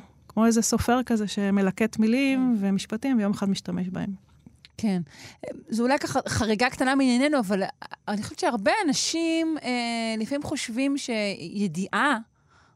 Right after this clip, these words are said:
Speaker 2: או עודף ידיעה, אה, פוגמת בתחושת ההתפעמות או הפליאה. אבל אני שומעת שאצלך, אה,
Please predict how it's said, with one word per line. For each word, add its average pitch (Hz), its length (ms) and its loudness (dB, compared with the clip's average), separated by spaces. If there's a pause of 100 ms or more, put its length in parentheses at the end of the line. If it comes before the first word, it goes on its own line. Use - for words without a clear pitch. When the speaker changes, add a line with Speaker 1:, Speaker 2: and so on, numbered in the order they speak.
Speaker 2:
או 180 640 0
עודף 247 380 0
ידיעה, 196 520 0
אה, 180 220 0 (100)
פוגמת 214 680 0 (380)
בתחושת 196 560 0
ההתפעמות 180 1200 0
או 170 280 -2
הפליאה. 165 500 -4 (520)
אבל 175 140 -4
אני 185 100 0
שומעת 226 340 -2
שאצלך, 226 540 -2
אה, 233 40 -2